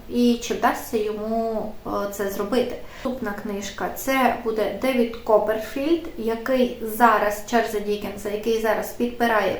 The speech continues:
просто вас, тому що я знімала попереднє відео і зламала штатив. Е, тому ось тут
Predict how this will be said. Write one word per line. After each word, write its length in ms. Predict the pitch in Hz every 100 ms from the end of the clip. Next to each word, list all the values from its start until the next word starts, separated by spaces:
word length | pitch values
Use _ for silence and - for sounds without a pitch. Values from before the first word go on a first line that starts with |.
| -
просто 360 | 208 - 185 185
вас, 340 | 247 - - - - - -
тому 180 | 262 254
що 180 | 240 247 214 208 208
я 220 | 220 202 202
знімала 680 | 214 202 196 190 185 180 - - -
попереднє 520 | 214 208 196 202 202
відео 540 | 254 - 285 285 277 - 220
і 100 | 240
зламала 460 | 240 208 196 202 202
штатив. 560 | - 175 - 190 - - - - - - - 220
Е, 220 | 226 226
тому 540 | 226 226 254 277 262 - - - -
ось 180 | 233 -
тут 160 | 202